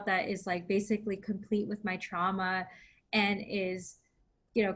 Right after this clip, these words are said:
coaching community leaders and helping people facilitate safe spaces and all these things. It's like, a lot of the things that stand out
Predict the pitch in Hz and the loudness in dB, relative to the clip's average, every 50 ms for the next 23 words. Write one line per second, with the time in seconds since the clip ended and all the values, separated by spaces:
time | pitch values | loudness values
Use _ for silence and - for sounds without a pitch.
0 | - - - - 247 254 247 254 - 269 240 233 226 226 226 226 240 220 226 220 | -2 -2 4 8 8 8 8 6 4 6 8 8 8 6 4 6 6 8 8 8
1 | 220 214 208 202 214 208 208 208 202 202 202 196 202 202 202 196 185 - - 214 | 8 6 4 4 2 2 2 2 2 2 2 0 0 -2 -4 -6 -4 -2 0 2
2 | 220 240 240 220 226 - 220 - 226 214 208 214 - 220 - - 214 208 202 196 | 4 6 4 4 4 2 -2 0 0 0 0 0 -4 -6 -6 -2 -2 -2 -2 -2
3 | - - 196 196 196 - - 196 185 185 - - - - 214 226 220 220 226 214 | -2 -2 -2 -2 -4 -4 -6 -6 -6 -6 -8 -4 0 4 4 6 6 4 2 0
4 | 214 214 202 190 190 190 196 190 190 196 - 294 320 330 277 233 208 196 180 - | 0 0 -2 -2 -2 -2 -2 -4 -4 -2 0 0 2 2 2 2 0 -2 -6 -4
5 | - 190 190 190 - - _ - - - - - - - _ _ - - 247 240 | -2 -2 -2 -2 -4 -8 _ -20 -20 -20 -20 -20 -20 -20 _ _ 2 6 6 8
6 | 233 220 208 214 240 254 247 247 262 247 - - 220 220 220 214 214 214 208 208 | 10 10 10 10 8 8 6 4 2 2 4 6 6 8 6 6 4 0 -2 -2
7 | - - 214 190 190 196 190 202 277 339 339 - | -2 -4 -2 0 0 2 4 6 6 6 4 2